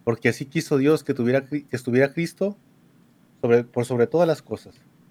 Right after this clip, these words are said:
Que todos tuvieran, tuviéramos la plenitud en Cristo. Porque si no tenemos a Dios, pues,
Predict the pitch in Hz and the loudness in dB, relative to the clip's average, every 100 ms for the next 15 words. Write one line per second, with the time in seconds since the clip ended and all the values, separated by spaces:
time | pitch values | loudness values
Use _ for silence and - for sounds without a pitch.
0 | _ _ _ _ - 147 165 160 131 135 | _ _ _ _ -4 2 2 2 2 4
1 | 151 156 - _ _ _ _ 123 131 147 | 4 2 -4 _ _ _ _ 2 2 4
2 | 131 120 110 110 160 180 139 123 156 - | 2 2 -2 -2 -2 -2 -4 -8 -10 -12
3 | - _ _ _ _ _ _ _ _ _ | -20 _ _ _ _ _ _ _ _ _
4 | _ _ _ _ _ _ _ - 120 - | _ _ _ _ _ _ _ -6 -6 0
5 | 127 120 110 - _ _ _ _ _ _ | 0 0 -2 -8 _ _ _ _ _ _
6 | _ _ _ - 135 151 165 170 156 123 | _ _ _ -4 -4 -2 -2 -4 -2 -2
7 | 131 185 214 - _ - 107 104 - | 0 0 -2 -8 _ -4 -2 -2 -12